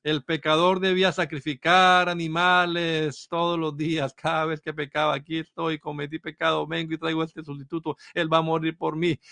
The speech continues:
Pero ahora aparece Cristo, y Cristo, dice Juan, es el Cordero de Dios que quita el pecado del mundo. Y este Cordero no es por un hombre. La otra vez veíamos esto en, en una, una reflexión, una enseñanza.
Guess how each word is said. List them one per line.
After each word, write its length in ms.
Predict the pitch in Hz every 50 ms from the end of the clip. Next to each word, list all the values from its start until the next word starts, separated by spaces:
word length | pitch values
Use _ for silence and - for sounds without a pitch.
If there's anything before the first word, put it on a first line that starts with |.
| - -
Pero 180 | 151 151 147 143
ahora 280 | 143 147 156 170 170
aparece 460 | 165 165 156 151 156 151 143 190 180 -
Cristo, 580 | 254 277 320 285 - - - 247 202 139 - _ _ _ -
y 120 | 156 139
Cristo, 420 | - 160 180 196 - - - 190 180
dice 240 | 175 156 - 180 143
Juan, 420 | 156 196 240 269 277 247 - - _ _ _ _ _ _ _ _ _ -
es 300 | 170 202 208 175 - -
el 280 | 180 185 180 170 -
Cordero 600 | - 175 175 175 175 175 170 202 226 247 262 262
de 140 | 262 262 254
Dios 880 | 240 269 294 285 240 156 - - - - - - - - - _ _ _ -
que 200 | 151 147 143 - _ _ _ _ _
quita 600 | - 339 320 294 - - - 247 214 185 143 - _ _ _ _
el 300 | 160 160 156 147 139 131
pecado 680 | _ - 143 139 139 - - 175 180 185 185 190 185 180
del 180 | 180 170 165
mundo. 520 | 170 175 185 202 208 196 180 170 156 147 147
Y 80 | 160
este 280 | 165 156 - 180 175 -
Cordero 840 | - 156 151 156 156 156 185 220 254 302 311 311 302 254 - - _ _ _ _ _ _ _ -
no 140 | 175 175 175 180
es 120 | 165 -
por 260 | - 175 170 170 170
un 160 | 175 175 170 180
hombre. 580 | 190 208 220 214 196 185 170 160 143 131 131
La 100 | 135 139
otra 180 | 143 147 165 165
vez 80 | 175 165
veíamos 400 | 160 165 165 170 170 170 151 165
esto 460 | 165 151 - - 170 160 156 147 147
en, 380 | 147 143 143 139 147 147 147
en 160 | 147 147 - _
una, 300 | - 143 151 151 147 147
una 320 | 151 151 151 156 151 147 - -
reflexión, 600 | 139 123 - 127 110 - - 151 147 147 139 139
una 120 | 147 156
enseñanza. 560 | 151 - 135 127 135 151 151 - - 139 -